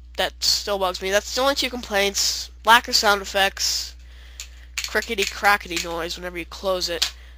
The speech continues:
But it's nice you do get the two engine cell keys. I mean, just to show you that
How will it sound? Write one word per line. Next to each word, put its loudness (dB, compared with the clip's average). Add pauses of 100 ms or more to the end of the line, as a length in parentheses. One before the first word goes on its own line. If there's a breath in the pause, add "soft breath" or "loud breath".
(720 loud breath)
But 8 (160)
it's -2
nice 4
you -2
do 0
get 4 (300)
the -8 (200)
two -4
engine -2
cell 0
keys. -4
I -4
mean, -2 (1080 loud breath)
just 0
to -2
show 4
you 0
that 0